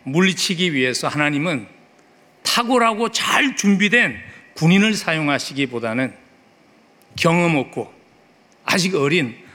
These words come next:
목동이었던 다윗을 쓰셔서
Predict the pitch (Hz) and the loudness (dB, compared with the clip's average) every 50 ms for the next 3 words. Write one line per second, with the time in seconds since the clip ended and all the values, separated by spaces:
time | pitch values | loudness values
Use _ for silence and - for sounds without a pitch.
0 | - - - 135 160 190 185 - - 226 208 196 180 147 131 120 - - - 123 | -16 -6 0 2 2 2 0 0 0 2 2 4 2 2 2 0 -2 -4 -6 -6
1 | 107 95 - - - _ _ _ _ _ - - 120 131 135 139 135 - - 165 | -6 -6 -14 -20 -20 _ _ _ _ _ -6 -2 -2 0 0 0 -2 -2 -2 -2
2 | 131 107 - - - - _ - - - - 190 160 - - 156 127 - - 143 | -4 -4 -6 -14 -20 -20 _ -10 -6 -4 -2 0 0 0 0 0 -2 -2 -2 -4
3 | 123 | -6